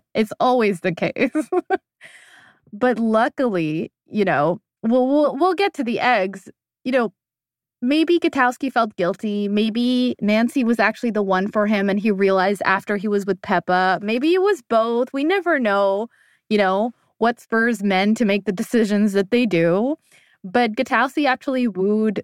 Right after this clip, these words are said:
Nancy back with a very sincere and powerful mating dance, which is how plovers fall in love.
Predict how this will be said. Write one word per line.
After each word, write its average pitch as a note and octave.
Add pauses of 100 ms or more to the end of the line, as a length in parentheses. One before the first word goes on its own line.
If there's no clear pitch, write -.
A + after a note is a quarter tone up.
Nancy F#3+
back D#3
with F#3+
a G3
very F#3
sincere F#3
and F#3
powerful F3
mating E3+
dance, E3+
which F3
is E3+
how E3+
plovers F3
fall E3+
in F#3
love. E3